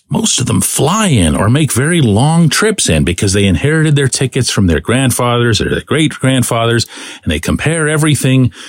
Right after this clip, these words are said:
to what Chuck Noll did or what Franco and Rocky did and whatever else. And that's not the Penguins fan base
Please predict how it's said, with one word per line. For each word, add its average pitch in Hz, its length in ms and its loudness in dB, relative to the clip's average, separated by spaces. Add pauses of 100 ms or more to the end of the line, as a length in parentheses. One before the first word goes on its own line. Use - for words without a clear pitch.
(140)
to 82 180 0
what 76 240 -2
Chuck 156 300 -2
Noll 143 300 2
did 135 420 0
or 90 120 2
what 80 200 0
Franco 139 460 -2
and 101 140 2
Rocky 123 360 0
did 117 340 2
and 104 80 4
whatever 127 360 2
else. 160 320 0 (1160)
And 139 600 2 (320)
that's 123 680 -2
not 101 560 0 (240)
the - 100 -2
Penguins 175 500 2
fan 82 280 0
base 87 440 -2